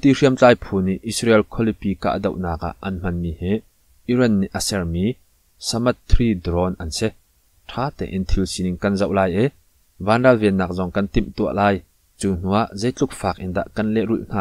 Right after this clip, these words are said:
lai ti mi be cha nak kan tu te lai tia. Israel be phuang tu Daniel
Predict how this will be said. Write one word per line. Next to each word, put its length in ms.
lai 200
ti 80
mi 140
be 140
cha 180
nak 240
kan 180
tu 60
te 80
lai 120
tia. 160
Israel 340
be 140
phuang 340
tu 80
Daniel 300